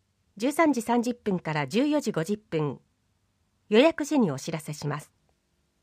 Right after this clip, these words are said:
女性の健康相談。妊産婦及び不妊、更年期でお悩みの女性。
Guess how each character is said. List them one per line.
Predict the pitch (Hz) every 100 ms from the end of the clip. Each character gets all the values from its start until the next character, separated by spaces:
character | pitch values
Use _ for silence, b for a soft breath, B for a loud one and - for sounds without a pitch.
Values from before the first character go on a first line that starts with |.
| _ _ _ _ _ _ _ _ -
女 | 214
性 | 262 330
の | 302
健 | 294 285 285
康 | 294
相 | 277 247
談。 | 180 156 131 - _ _ _ _ _ _ _ _ _ _
妊 | 202 294
産 | 294 311 277
婦 | - 156 - _ -
及 | 190 190
び | 175 175 _ _ _
不 | - 208
妊、 | 240 240 220 - _
更 | 285 311
年 | 330
期 | 294 240
で | 175
お | 147
悩 | 185 254
み | 240
の | 226
女 | 208 190
性。 | - 185 170 156